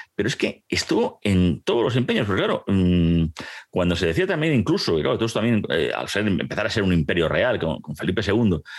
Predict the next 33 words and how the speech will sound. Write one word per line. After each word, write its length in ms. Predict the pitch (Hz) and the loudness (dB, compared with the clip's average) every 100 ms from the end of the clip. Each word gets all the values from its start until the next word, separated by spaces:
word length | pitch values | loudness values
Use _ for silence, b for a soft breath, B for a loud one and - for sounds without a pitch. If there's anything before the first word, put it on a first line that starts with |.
| B B | B B
decía 260 | - 95 87 | -4 -2 -2
que 80 | 110 | -2
no, 160 | 143 | -2
que 100 | 110 | -2
e-, 360 | 98 82 98 - | 0 0 0 0
era 100 | 110 | 2
un 140 | 139 | 2
imperio 320 | 113 92 123 107 | 2 2 0 0
oscurantista, 680 | - 87 71 69 139 - 85 | 0 0 0 0 -2 -2 -2
sin 220 | 73 69 | -2 0
ciencia. 500 | 120 139 - 110 127 B B B - | 0 0 0 -2 -4 B B B -2
Yo 100 | 87 | 2
digo, 240 | 85 82 | 2 2
pero 140 | 82 80 | 0 0
entonces, 200 | 127 143 | -2 -2
¿cómo 160 | 165 | 0
hubiéramos 380 | 139 143 - 104 | 2 0 0 -2
podido 220 | - 87 | 0 0
progresar? 540 | 76 76 69 78 67 - _ _ | 2 0 -2 -2 -4 -6 _ _
Aunque 220 | 98 98 | -4 -2
sea 140 | 101 208 | 0 0
simplemente 420 | 226 190 156 151 | 0 0 2 -2
por 200 | - 92 | 0 0
egoísmo, 600 | 80 69 131 - 80 127 B B B B B - | 2 2 0 0 -2 -2 B B B B B -2
eh, 760 | 101 98 92 90 87 87 - - - | 2 2 2 2 2 2 -2 -10 -6
eh, 140 | 104 76 | -4 -2
la 160 | 85 85 | -2 0
ciencia 380 | 147 220 226 196 | 0 0 0 0
se 120 | 127 | 0
desarrolló 500 | 104 87 76 95 143 | 0 -2 0 0 2
de 60 | 127 | 2
una 120 | 185 | 2
manera 400 | 120 98 131 | 2 2 0